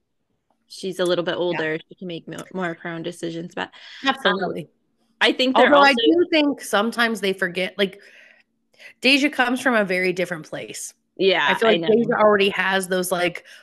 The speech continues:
Speaker 2: bullshit meters in her head. <laughs> Like,
Speaker 1: Yeah.
Speaker 2: she rides
Speaker 1: But
Speaker 2: the
Speaker 1: they
Speaker 2: bus alone.
Speaker 1: they also, I mean, they also have to, you know, be parents and,
Speaker 2: Oh, yeah.
Speaker 1: you know, so
Speaker 2: Right.
Speaker 1: there's,
Speaker 2: Yeah.
Speaker 1: like, a level of,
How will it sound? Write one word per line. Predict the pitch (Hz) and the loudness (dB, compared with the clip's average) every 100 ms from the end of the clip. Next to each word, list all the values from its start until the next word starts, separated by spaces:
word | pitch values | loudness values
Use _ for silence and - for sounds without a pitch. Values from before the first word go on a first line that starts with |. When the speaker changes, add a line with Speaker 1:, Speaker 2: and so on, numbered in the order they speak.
| _ _ | _ _
Speaker 2:
bullshit | 165 185 208 202 240 - 233 | -4 -2 -2 -4 -6 -4 -4
meters | 208 220 226 | -2 0 0
in | 165 170 | -2 -2
her | 175 | -4
head. | 139 139 131 - _ _ - | -4 -8 -10 -14 _ _ -10
<laughs> | - | -6
Like, | 240 202 | -2 0
Speaker 1:
Yeah. | 320 294 - 220 | 2 0 -2 -10
Speaker 2:
she | - 240 | -8 0
rides | 240 254 | 2 4
Speaker 1:
But | 359 | 4
Speaker 2:
the | |
Speaker 1:
they | 208 185 | 6 6
Speaker 2:
bus | |
alone. | 185 165 143 135 - - - | 4 0 0 -6 -14 -18 -14
Speaker 1:
they | 220 330 | -2 0
also, | - 247 269 320 330 311 | 2 0 0 -2 -2 0
I | - 254 | -2 -2
mean, | 254 | -2
they | 240 226 - | -2 -4 -4
also | 190 208 208 220 214 | -4 -4 -6 -10 -10
have | 196 190 - | -10 -10 -12
to, | - 180 170 170 | -10 -8 -8 -10
you | - 170 | -10 -12
know, | 156 180 - | -12 -14 -8
be | 170 | -8
parents | - 170 160 156 185 196 185 | -4 -2 -2 -4 -8 -10 -10
and, | 175 170 170 | -8 -8 -4
Speaker 2:
Oh, | 302 | -2
yeah. | 247 202 - _ _ - | 0 -2 -6 _ _ -10
Speaker 1:
you | 202 | -6
know, | 185 156 180 | -6 -8 -12
so | - 175 | -10 -6
Speaker 2:
Right. | 170 - - _ _ _ _ | -6 -8 -14 _ _ _ _
Speaker 1:
there's, | 233 | -2
Speaker 2:
Yeah. | 226 | 0
Speaker 1:
like, | 240 | 0
a | 214 | 0
level | 185 170 165 175 | -2 -2 -2 -4
of, | 165 165 | -4 -8